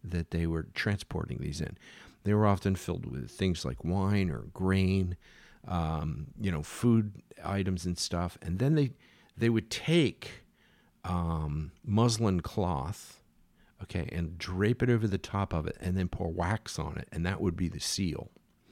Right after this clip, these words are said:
And it was a very efficient seal. And that's how they would transport this stuff in galleys and,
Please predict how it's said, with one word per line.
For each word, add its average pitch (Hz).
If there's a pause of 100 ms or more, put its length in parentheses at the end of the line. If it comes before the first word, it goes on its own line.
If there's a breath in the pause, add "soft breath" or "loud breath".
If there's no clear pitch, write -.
(440 loud breath)
And -
it 101
was 101
a 104
very 120
efficient 92
seal. - (760 loud breath)
And 101
that's 104
how 95
they 90
would 80
transport 98
this 82
stuff 78
in 76
galleys 87
and, 69